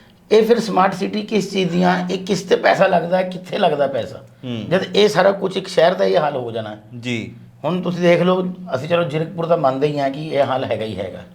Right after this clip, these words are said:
Speaker 2: ਜ਼ੀਰਕਪੁਰ ਤਾਂ ਹੁਣ ਵੈਸੇ ਵੀ ਕਾਟੋ ਕਲੇਸ਼ ਛੇੜੇ ਚੁੱਕਿਆ ਹੈ।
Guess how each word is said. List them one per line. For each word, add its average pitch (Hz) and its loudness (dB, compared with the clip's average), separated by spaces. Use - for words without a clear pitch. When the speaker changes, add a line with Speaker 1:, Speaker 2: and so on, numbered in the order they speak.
Speaker 2:
ਜ਼ੀਰਕਪੁਰ 196 2
ਤਾਂ 196 2
ਹੁਣ 190 0
ਵੈਸੇ 160 4
ਵੀ 185 2
ਕਾਟੋ 151 2
ਕਲੇਸ਼ 143 -4
ਛੇੜੇ 135 -2
ਚੁੱਕਿਆ 120 -4
ਹੈ। 113 -2